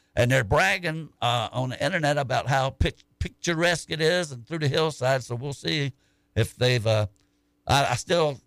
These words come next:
I know they've cleaned it up a lot 'cause they had a lot of bad accidents there, and that's one of the first ones Jackie Stewart made them start cleaning up. Uh,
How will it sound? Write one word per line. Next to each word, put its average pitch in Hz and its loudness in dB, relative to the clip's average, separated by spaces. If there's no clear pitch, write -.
I 135 2
know 156 2
they've 135 -2
cleaned 143 0
it 110 -2
up 127 2
a 107 0
lot 101 -2
'cause 98 -4
they 101 2
had 117 4
a 110 0
lot 120 2
of 101 -4
bad 123 2
accidents 104 -4
there, 113 0
and 107 -4
that's 123 0
one 123 2
of 107 -4
the 107 -8
first 113 -2
ones 113 -2
Jackie 120 0
Stewart 131 -4
made 110 -2
them 104 -10
start 107 -4
cleaning 117 -2
up. 117 -2
Uh, 117 4